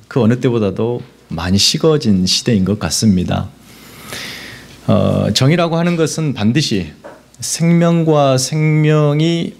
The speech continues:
오랫동안 맞닿아 있을 때, 에, 전해지고 생기는 따뜻한 감정입니다. 그래서 사전에도 보면은 정의라는 단어를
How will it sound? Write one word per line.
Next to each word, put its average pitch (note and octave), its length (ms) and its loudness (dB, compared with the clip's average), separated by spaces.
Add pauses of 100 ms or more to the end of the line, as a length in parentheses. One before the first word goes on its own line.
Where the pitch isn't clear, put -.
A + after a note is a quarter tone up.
오랫동안 C3+ 800 0
맞닿아 B2+ 560 0
있을 G#2+ 500 -4
때, D3+ 400 0 (140)
에, F#2 280 -8
전해지고 A2+ 1000 2 (280)
생기는 A#2+ 760 2 (560)
따뜻한 A2 480 2
감정입니다. F#2+ 880 2 (640)
그래서 G2+ 200 0
사전에도 C3+ 600 0
보면은 G2+ 500 0
정의라는 A2 800 0 (220)
단어를 G2+ 640 0